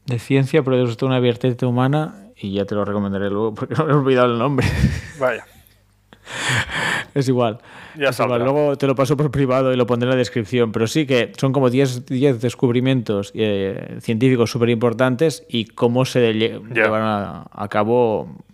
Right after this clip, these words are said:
Speaker 1: históricamente, eh, pues, los personajes, cómo lo vivieron y tal. Eh, está curioso,
Speaker 2: Sí, sí.
Speaker 1: ¿eh?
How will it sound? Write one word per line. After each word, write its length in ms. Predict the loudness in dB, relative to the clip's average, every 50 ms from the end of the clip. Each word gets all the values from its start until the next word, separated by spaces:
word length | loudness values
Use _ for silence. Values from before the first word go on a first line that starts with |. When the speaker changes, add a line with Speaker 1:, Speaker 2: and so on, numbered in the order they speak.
| -20 -20 -20 _ -18
Speaker 1:
históricamente, 760 | -14 -12 -8 -6 -4 -4 0 0 0 0 0 -2 0 2 2 2 2 2 0 -4
eh, 40 | -8 -10 -14 -16 -8
pues, 220 | -8 -6 -6 -6 -8
los 260 | -8 -8 -8 -8 -6
personajes, 600 | -6 -6 -6 -4 -2 0 0 0 2 0 -2 -2
cómo 220 | -4 -4 -4 -2 -2
lo 80 | -2 0
vivieron 520 | -2 0 0 2 2 2 2 0 -2 -4
y 60 | -6 -6
tal. 260 | -6 -8 -8 -8 -12 -12
Eh, 240 | -10 -8 -8 -6 -6
está 240 | -8 0 0 2 2
curioso, 320 | 2 0 0 0 -4 -4
Speaker 2:
Sí, 60 | -6
sí. 60 | -8
Speaker 1:
¿eh? 80 | -8